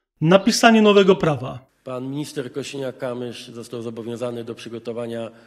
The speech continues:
Speaker 2: propozycji zmian w polskim prawie. Tak, aby, mm, i, mm, będę czekał na propozycję pana ministra Kosiniaka-Kamysza. Y, y,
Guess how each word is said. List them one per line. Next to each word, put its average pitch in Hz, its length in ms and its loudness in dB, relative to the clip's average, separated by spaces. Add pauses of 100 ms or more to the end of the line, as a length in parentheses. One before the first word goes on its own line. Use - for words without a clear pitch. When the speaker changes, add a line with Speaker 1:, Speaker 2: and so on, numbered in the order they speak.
(240)
Speaker 2:
propozycji 120 580 -12
zmian 117 400 -10
w - 80 -20
polskim 123 480 -14
prawie. 107 480 -12 (1500)
Tak, 123 240 -10
aby, 117 520 -10 (1400)
mm, 113 580 -20 (180)
i, 139 100 -16 (240)
mm, 131 160 -14 (680)
będę 117 220 -10
czekał 117 280 -8
na 113 160 -8
propozycję 113 560 -12
pana 107 280 -10 (160)
ministra 113 360 -16
Kosiniaka-Kamysza. 101 920 -14 (560)
Y, - 40 -20
y, 101 180 -16